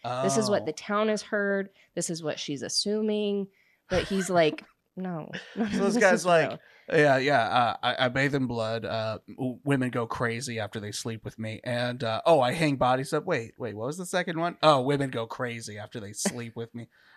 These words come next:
Speaker 2: That, that's just a
Speaker 1: <laughs> Yeah.
Speaker 2: rumor that spreads out around.
Speaker 1: Yeah.
Speaker 2: <laughs>
Speaker 1: Well, just that everyone thinks he's just as bad as his dad.
Speaker 2: Okay. <laughs>
Speaker 1: So, uh, so they are making it towards the castle. They find out that the Pale Ones are tracking them. He's like,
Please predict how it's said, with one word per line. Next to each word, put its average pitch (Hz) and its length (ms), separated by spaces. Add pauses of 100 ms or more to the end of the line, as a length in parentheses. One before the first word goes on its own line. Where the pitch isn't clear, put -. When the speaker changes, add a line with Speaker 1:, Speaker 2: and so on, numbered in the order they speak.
Speaker 2:
That, 147 180
that's 147 200
just 156 160
a 147 60
Speaker 1:
<laughs> - 40
Yeah. - 160
Speaker 2:
rumor 165 240
that 175 160
spreads 160 320
out 170 300 (100)
around. 175 540
Speaker 1:
Yeah. 170 540
Speaker 2:
<laughs> 180 180
Speaker 1:
Well, 196 180 (100)
just 220 220
that 214 160
everyone 202 360
thinks 190 260
he's 175 220
just 175 300
as 170 140
bad 160 220
as 156 100
his 147 160
dad. - 380 (420)
Speaker 2:
Okay. 135 260 (160)
<laughs> - 220
Speaker 1:
So, 135 300 (180)
uh, 202 380
so 226 260
they 233 340
are 214 160
making 233 340
it 233 180
towards 185 540
the 202 100
castle. 151 640
They 190 140
find 214 260
out 220 140
that 180 140
the 170 60
Pale 180 440
Ones 160 240
are 156 100
tracking - 540
them. - 320 (140)
He's 175 360
like, 156 240